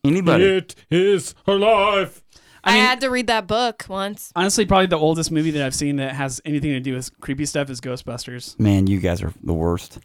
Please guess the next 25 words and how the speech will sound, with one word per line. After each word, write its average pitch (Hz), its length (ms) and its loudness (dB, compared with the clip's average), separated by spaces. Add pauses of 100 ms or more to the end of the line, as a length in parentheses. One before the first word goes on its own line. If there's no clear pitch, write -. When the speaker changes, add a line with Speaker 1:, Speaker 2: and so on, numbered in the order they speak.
(120)
Speaker 2:
Something 117 600 -2
strange. 135 520 0
Speaker 1:
You 123 180 4
guys 113 220 2
are, 98 160 0 (240)
you 139 160 0
guys 156 200 4
are, 160 320 4
you 208 120 -2
guys 202 180 6
right 170 180 2
now 113 360 0 (420)
of 135 200 4
this 165 180 2
part 170 180 4
of 156 60 0
the 135 60 -2
segment 98 400 0 (580)
are 156 200 6
the 143 80 0
Mary 139 240 4
Kate 135 200 0
and 123 100 -2
Ashley 113 160 -2
Olsen 113 360 0